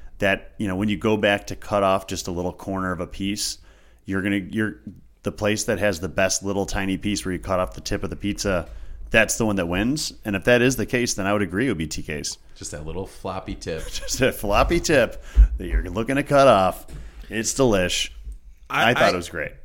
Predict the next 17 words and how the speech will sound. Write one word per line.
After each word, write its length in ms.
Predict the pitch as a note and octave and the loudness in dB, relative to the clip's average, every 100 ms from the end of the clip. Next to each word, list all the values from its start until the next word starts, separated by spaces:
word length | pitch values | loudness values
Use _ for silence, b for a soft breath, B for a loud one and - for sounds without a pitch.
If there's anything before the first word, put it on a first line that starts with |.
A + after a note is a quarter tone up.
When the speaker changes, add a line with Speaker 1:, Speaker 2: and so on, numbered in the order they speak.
| - - | -10 0
Speaker 3:
I 180 | D#3+ | 2
actually 300 | F#3+ - C3 | 2 0 -4
think 380 | A2+ A#2+ A#2 - | -2 -4 -4 -2
that 460 | A#2+ G#2+ G2+ G2+ - | -2 0 -2 -8 -8
I'm 180 | A#2 C3 | -4 2
not 220 | C3+ C3 | 2 0
surprised 1000 | - B2 - B2 C3 A#2 G2+ D2+ - - - A#2 | -2 -4 -2 0 0 -4 -6 -10 -12 -12 -14 -6
that 340 | A#2 A2 - | -4 -4 -4
Pizza 260 | C3+ B2 C3 | -8 -6 -6
Land 380 | A#2+ A#2 A2 G#2 | -4 -6 -6 -6
was 560 | A2+ A2+ A2 A2 - | -4 -4 -4 -6 -10
where 240 | B2 B2+ B2 | -4 0 0
it 100 | B2 | -2
was, 480 | C3 C#3 D3 - - b b b b C3 | -4 -4 -6 -10 -18 b b b b -10
because 500 | B2+ D3 A#2+ - - | 2 2 2 -2 -8
I 160 | A#2+ A#2+ | -4 0
know 540 | B2+ B2 A#2+ A2 | 2 2 0 -2